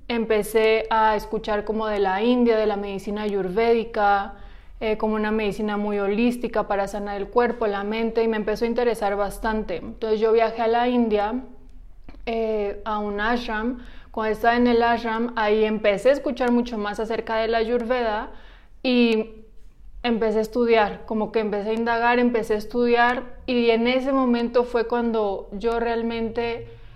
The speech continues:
como que encontré un sentido, un sentido a mi vida, el, el estar en India, pero también como esta sanación en mi cuerpo, porque el ayurveda es una medicina que abarca todos los aspectos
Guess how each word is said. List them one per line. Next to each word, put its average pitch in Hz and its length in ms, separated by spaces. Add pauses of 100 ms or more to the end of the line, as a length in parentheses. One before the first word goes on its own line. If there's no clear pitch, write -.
(200)
como 240 280
que 240 100
encontré 233 640
un 269 200
sentido, 254 1080
un 262 180
sentido 277 640
a 226 100
mi 208 240
vida, 254 500
el, 214 160
el 208 360
estar 214 280
en 233 220
India, 262 380
pero 240 220
también 214 560 (340)
como 240 260
esta 226 360
sanación 220 600
en 240 160
mi 214 140
cuerpo, 214 760
porque 226 720
el 220 140
ayurveda 226 800
es 254 120
una 233 200
medicina 214 680
que 214 320
abarca 247 640
todos 240 220
los 226 180
aspectos 233 960